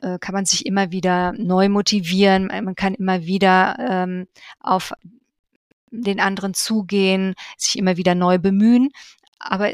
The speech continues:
bei einigen ist tatsächlich, kommt man am Ende des Weges an und man merkt, es macht Sinn, einfach, ähm, woanders zu gucken,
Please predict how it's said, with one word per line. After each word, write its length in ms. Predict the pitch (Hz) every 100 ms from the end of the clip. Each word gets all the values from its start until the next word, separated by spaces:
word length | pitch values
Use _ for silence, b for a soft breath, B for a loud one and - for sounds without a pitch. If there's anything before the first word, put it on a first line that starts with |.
| -
bei 280 | - 190 190 - _ _
einigen 420 | 185 196 226 214
ist 200 | 220 -
tatsächlich, 600 | 208 196 208 196 233 220 -
kommt 220 | 214 202
man 160 | 220 -
am 160 | 185 -
Ende 260 | 196 214 202
des 220 | 180 -
Weges 380 | 196 185 180 -
an 380 | 180 185 214 B B B _
und 200 | - 185
man 180 | 180 180
merkt, 360 | 175 190 - -
es 180 | 190 -
macht 320 | 190 190 -
Sinn, 360 | - - 185 196 -
einfach, 560 | 170 170 - 175 - - _ _ _ _ _ _ _ -
ähm, 720 | 175 170 175 170 175 240 262 _ _ - 262 247 - _ _ - - 220
woanders 560 | 220 180 185 180 -
zu 100 | -
gucken, 540 | - 180 - 185 202